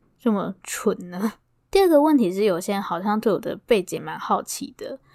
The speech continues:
呃，我现在就是在台北的某间学校读历史研究所，本来大学的时候也是念历史系，所以算是念了一小段时间。目前我就先透露到这边。然后还有一个问题是，我们节目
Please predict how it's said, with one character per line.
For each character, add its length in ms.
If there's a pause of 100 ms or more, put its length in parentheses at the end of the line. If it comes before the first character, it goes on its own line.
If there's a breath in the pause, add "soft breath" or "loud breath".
(380 soft breath)
呃， 300
我 140
现 160
在 100
就 140
是 180
在 240
台 160
北 200
的 220
某 220
间 220
学 160
校 240
读 300
历 100
史 140
研 140
究 160
所， 420
本 100
来 200
大 200
学 180
的 80
时 140
候 160
也 140
是 300
念 340
历 160
史 200
系， 360
所 340
以 220
算 320
是 320 (100)
念 180
了 140
一 40
小 220
段 220
时 300
间。 240 (440 soft breath)
目 160
前 280
我 100
就 100
先 400
透 280
露 200
到 320
这 140
边。 540 (420)
然 140
后 60
还 140
有 60
一 20
个 140
问 220
题 180
是， 220
我 120
们 160
节 240
目 420